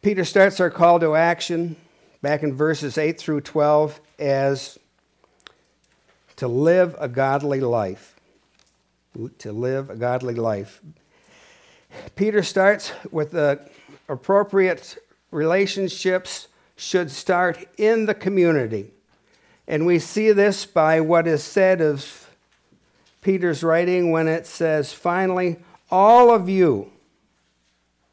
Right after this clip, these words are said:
How do we know that this is a community? Well, I believe that it, in the context of how he has said it, all of you, if he was addressing more individuals,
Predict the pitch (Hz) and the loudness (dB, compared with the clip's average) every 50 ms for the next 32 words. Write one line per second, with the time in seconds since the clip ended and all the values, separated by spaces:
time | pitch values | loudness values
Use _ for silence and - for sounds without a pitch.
0 | _ _ _ _ _ _ _ _ _ - 196 202 220 208 202 202 202 208 214 202 | _ _ _ _ _ _ _ _ _ -6 -2 0 2 2 4 4 4 2 2 2
1 | 196 175 - 214 196 170 185 185 147 165 160 - - 190 196 196 208 208 208 202 | 0 0 -2 -2 -2 -2 -4 -6 -6 -6 -6 -4 -2 2 4 4 4 4 4 2
2 | 196 208 220 214 208 196 - _ _ _ _ _ _ _ _ _ _ _ _ _ | 2 2 0 0 -2 -6 -10 _ _ _ _ _ _ _ _ _ _ _ _ _
3 | _ _ _ _ _ _ _ - 175 185 202 214 208 202 208 214 233 247 240 226 | _ _ _ _ _ _ _ -2 0 2 2 2 2 4 4 4 4 4 2 2
4 | 208 208 196 185 185 170 - - - - - _ _ _ _ _ - _ _ - | 0 0 0 0 -2 -2 -6 -10 -20 -20 -20 _ _ _ _ _ -20 _ _ -8
5 | 185 180 170 160 165 - 214 208 220 214 - - 196 185 190 - - 180 147 131 | -6 -4 -4 -4 -4 -2 0 0 0 0 -2 -2 -2 -2 -2 -4 -6 -6 -6 -4
6 | - 165 175 165 160 160 165 147 165 170 156 - - 156 143 131 131 147 - - | -4 -2 -2 -2 -2 -4 -4 -4 -4 -6 -6 -4 -4 -4 -2 -2 -4 -6 -8 -10
7 | _ 160 165 175 180 170 165 156 139 139 127 127 123 120 - - - - _ _ | _ -2 -2 0 0 0 0 -2 -2 -4 -4 -2 -4 -4 -6 -12 -20 -20 _ _
8 | - 151 - - 180 185 180 156 139 139 - _ - 160 135 156 190 220 226 226 | -8 -8 -6 -4 -2 -2 -2 -2 -4 -8 -12 _ -12 -10 -8 -4 -4 -4 -4 -4
9 | - 180 175 170 165 160 160 156 170 180 170 165 147 139 131 143 165 175 156 - | -4 -4 -2 -2 -2 -2 -4 -4 -4 -4 -4 -2 -2 -2 -4 -2 -4 -4 -4 -6
10 | 143 135 123 120 123 120 - - | -6 -6 -6 -6 -6 -8 -8 -12